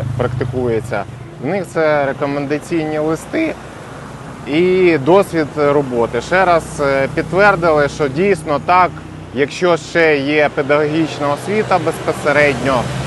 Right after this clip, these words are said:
окрім, окрім того, що ви добре знаєте англійську мову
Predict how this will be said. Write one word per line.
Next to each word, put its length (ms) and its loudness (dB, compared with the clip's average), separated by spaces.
окрім, 300 2
окрім 340 2
того, 300 6
що 220 0
ви 340 4
добре 360 4
знаєте 440 2
англійську 500 -4
мову 520 -2